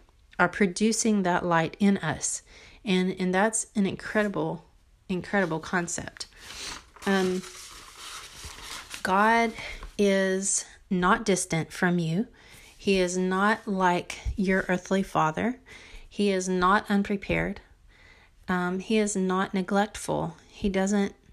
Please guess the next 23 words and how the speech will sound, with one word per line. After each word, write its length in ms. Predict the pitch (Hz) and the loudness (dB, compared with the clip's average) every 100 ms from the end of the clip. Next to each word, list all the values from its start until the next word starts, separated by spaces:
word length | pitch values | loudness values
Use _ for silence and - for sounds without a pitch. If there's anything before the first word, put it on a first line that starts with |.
| - | -20
forget 320 | - 202 208 | -6 -2 0
about 320 | 196 175 165 165 | 0 0 -4 -2
you. 300 | 160 185 214 _ _ - - - - - - | -2 -2 -4 _ _ -20 -20 -10 -10 -10 -18
He's 360 | - 208 190 - - - | -4 0 0 -4 -12 0
actually 520 | 202 226 - 247 196 | 2 2 -2 0 0
for 320 | - - 196 | -2 2 2
you. 320 | 185 165 170 185 _ _ | 2 -4 -8 -10 _ _
He's 280 | - 202 | -2 0
on 220 | 190 185 185 | 2 0 0
your 120 | 165 | -2
side. 500 | - 185 175 185 - _ - - | -2 -2 -2 -4 -6 _ -20 -16
He's 220 | - 190 | -4 -2
not 180 | 185 180 | 2 2
against 400 | 202 175 170 - | 2 -2 -4 -4
you. 200 | 160 185 - _ - - - - _ 190 | -4 -6 -8 _ -18 -18 -18 -20 _ -2
Um, 400 | 180 170 170 - - | -2 -2 -6 -8 0
in 120 | 220 | 0
the 100 | 233 | 2
trial 680 | 220 220 214 226 226 233 220 - - - | 0 2 4 2 0 -2 -6 -16 -20 -6
of 640 | 196 190 190 190 190 - - - - | -2 0 0 -2 -6 -12 -20 -16 -2
our 120 | 196 | -2
problems, 680 | 196 180 170 185 202 214 - - | 2 2 2 2 0 0 -4 -4
and 460 | 185 175 175 175 | -2 -2 -4 -6